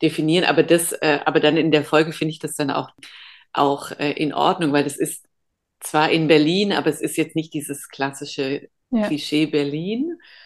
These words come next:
Speaker 1: Genau, also das finde ich total gut, weil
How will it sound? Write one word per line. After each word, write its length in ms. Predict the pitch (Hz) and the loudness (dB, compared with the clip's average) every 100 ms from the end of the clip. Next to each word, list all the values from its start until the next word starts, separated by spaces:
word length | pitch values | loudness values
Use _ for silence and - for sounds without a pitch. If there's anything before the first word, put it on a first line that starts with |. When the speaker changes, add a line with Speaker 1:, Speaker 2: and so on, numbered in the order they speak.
| - _ _ | -20 _ _
Speaker 1:
Genau, 380 | 170 143 123 131 | -2 -2 -4 -4
also 200 | 139 143 | -2 -2
das 180 | 147 - | -4 -6
finde 180 | 160 160 | -4 -4
ich 80 | |
total 560 | - - - 139 143 139 | -6 -12 -4 0 0 -2
gut, 420 | 175 196 226 226 | -2 0 0 0
weil 300 | 151 143 147 | 0 0 0